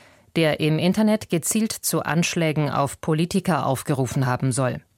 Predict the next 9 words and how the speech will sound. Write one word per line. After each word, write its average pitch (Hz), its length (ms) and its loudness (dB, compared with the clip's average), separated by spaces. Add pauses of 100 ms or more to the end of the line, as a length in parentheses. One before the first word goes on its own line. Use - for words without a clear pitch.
(720)
Die 214 60 0
Bundesanwaltschaft 190 1000 2
hat 156 180 -2
gegen 156 280 2
den 143 220 2
neunundvierzigjährigen 160 1120 0
Anklage 160 720 0
wegen 139 320 0
Terrorfinanzierung, 175 1300 0